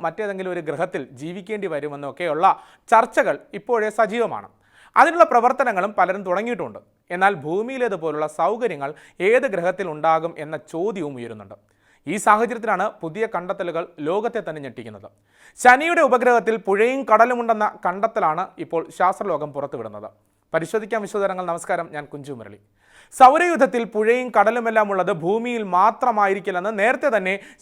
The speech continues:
ശാസ്ത്രലോകം മനസ്സിലാക്കിയിട്ടുള്ളതാണ്, അത് വ്യക്തമാക്കിയിട്ടുള്ളതുമാണ്. എന്നാൽ സൗരയൂഥത്തിൽ എവിടെയാകും അവയെന്ന് വ്യക്തമാക്കിയിരുന്നില്ല. വ്യാഴത്തിന്റെ ഉപഗ്രഹമായ യൂറോപ്പയിലും ശനിയുടെ ഉപഗ്രഹമായ ടൈറ്റാനിലും ജലസാന്നിധ്യം സ്ഥിരീകരിക്കപ്പെട്ടുണ്ടെങ്കിലും ഭൂമിയിലേത് സമാനമായ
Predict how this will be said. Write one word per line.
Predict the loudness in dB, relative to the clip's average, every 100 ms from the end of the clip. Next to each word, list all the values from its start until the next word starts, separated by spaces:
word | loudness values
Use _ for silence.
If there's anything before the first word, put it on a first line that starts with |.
| 4
ശാസ്ത്രലോകം | 4 4 2 2 0 0 0
മനസ്സിലാക്കിയിട്ടുള്ളതാണ്, | -2 0 2 2 2 -2 2 2 2 0 -2
അത് | 0
വ്യക്തമാക്കിയിട്ടുള്ളതുമാണ്. | -2 2 2 2 0 -2 -2 -2 -6 -14 _ _ -20 -4 0
എന്നാൽ | 6 6 6 2 6
സൗരയൂഥത്തിൽ | 6 6 0 -2 -2 -2
എവിടെയാകും | -2 0 4 4 2 -2
അവയെന്ന് | -2 -2 -6 -8 -8
വ്യക്തമാക്കിയിരുന്നില്ല. | -6 -6 -8 -14 -20 -20 -6 6
വ്യാഴത്തിന്റെ | 8 8 4 0 -2 -2 -2
ഉപഗ്രഹമായ | -2 0 0 2 2 4 2 2 0
യൂറോപ്പയിലും | 2 2 2 0 -2 -6 0
ശനിയുടെ | 2 2 0 -2
ഉപഗ്രഹമായ | -2 -2 0 0 0 0 0
ടൈറ്റാനിലും | -2 -2 -2 -2 -2 0
ജലസാന്നിധ്യം | 0 0 -2 -2 -6 -8 -8 _ -8
സ്ഥിരീകരിക്കപ്പെട്ടുണ്ടെങ്കിലും | -4 -2 -2 -2 -4 -4 -6 -4 -4 -2 -4 -6 -20 -20 _
ഭൂമിയിലേത് | 0 2 2 -2 2 2 2 2
സമാനമായ | 2 4 2 2 2 2 2